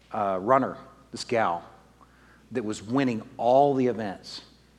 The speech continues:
across the country. She was expected to be the national champion. She's a senior. She's in her prime. She's running, I mean, just owning these races.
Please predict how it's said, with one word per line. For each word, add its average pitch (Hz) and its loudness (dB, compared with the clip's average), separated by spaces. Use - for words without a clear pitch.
across - -2
the - -8
country. - -12
She - 2
was 185 6
expected 147 2
to 127 -4
be 123 0
the 110 -2
national 113 0
champion. - -8
She's 104 -8
a 104 -6
senior. 147 2
She's 104 -2
in 143 4
her 147 6
prime. 135 4
She's 107 -4
running, 131 2
I 117 -4
mean, 117 -2
just 135 0
owning 139 2
these 110 -4
races. 104 -4